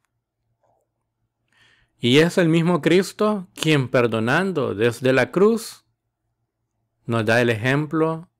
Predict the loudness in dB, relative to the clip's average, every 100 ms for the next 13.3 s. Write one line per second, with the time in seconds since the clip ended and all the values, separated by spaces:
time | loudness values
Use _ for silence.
0 | _ _ -4 -4 -2 -2 -2 -6 -18 _
1 | -18 -4 2 2 2 2 0 0 -6 -10
2 | _ _ _ _ _ _ _ _ _ _
3 | _ _ _ _ _ _ _ _ _ -20
4 | _ _ _ _ _ _ _ _ _ _
5 | _ 0 2 4 4 4 4 4 4 2
6 | 2 4 2 2 0 0 2 2 2 _
7 | _ _ _ -4 -4 0 0 0 -2 -4
8 | -4 -8 -10 -4 -2 -2 -6 -8 0 0
9 | 2 0 0 -2 -4 -4 -2 0 2 0
10 | -4 -6 -4 -4 -6 -8 -2 -2 0 -4
11 | -4 -8 -8 _ -2 -2 -2 -8 -6 -6
12 | -6 -8 _ -14 -12 -10 -8 -8 -8 -8
13 | -8 -8